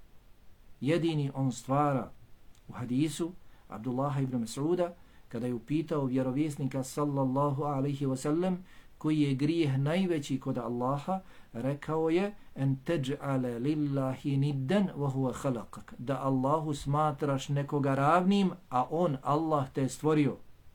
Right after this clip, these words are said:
Pa je i vjerovjesnik alaihi salatu wasalam slično pojasnio kao Ibrahim u ovom ajetu. Jedini zaslužuje da se obožava onaj koji stvara, a to je Allah subhanahu wa ta'ala. Niko drugi mimo Allaha ne stvara,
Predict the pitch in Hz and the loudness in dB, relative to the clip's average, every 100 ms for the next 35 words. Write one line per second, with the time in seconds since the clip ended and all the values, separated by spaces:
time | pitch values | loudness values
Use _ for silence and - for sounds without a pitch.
0 | - - - - - - - - 139 147 | -20 -20 -20 -20 -20 -18 -16 -2 4 4
1 | 147 143 147 143 139 180 180 - 135 143 | 4 4 4 4 2 2 2 0 -2 0
2 | 147 139 135 143 135 135 139 135 151 143 | 2 2 0 0 0 0 0 -2 0 0
3 | 117 - 190 196 - 143 143 139 175 - | 0 2 0 0 -2 -2 0 0 0 0
4 | 185 143 170 160 147 147 143 151 170 160 | 0 0 2 4 6 4 2 0 0 2
5 | 156 143 131 131 123 - 95 - - - | 2 4 2 2 0 -4 -12 -14 -20 -20
6 | - - - - - 110 151 190 190 196 | -20 -20 -20 -20 -10 0 2 2 2 4
7 | 180 160 143 143 170 180 175 175 156 151 | 4 2 0 0 2 2 4 2 4 2
8 | 147 151 147 156 180 175 175 165 156 156 | 2 2 4 4 2 2 2 4 4 2
9 | 156 147 135 139 127 - 131 135 123 92 | 0 0 0 0 0 0 0 2 2 -4
10 | - - - - - - 107 107 135 120 | -12 -20 -20 -20 -20 -16 -14 -4 -2 0
11 | 135 127 - 135 - 127 120 113 110 107 | -2 -2 -4 -14 -4 -2 -2 -4 -6 -8
12 | 104 92 98 131 156 - 117 135 156 131 | -12 -12 -4 -4 -4 -8 -4 -2 -2 0
13 | 131 160 135 120 123 156 160 127 156 - | -2 0 -2 0 0 -2 0 -2 -2 -4
14 | 190 185 180 175 | 2 4 4 0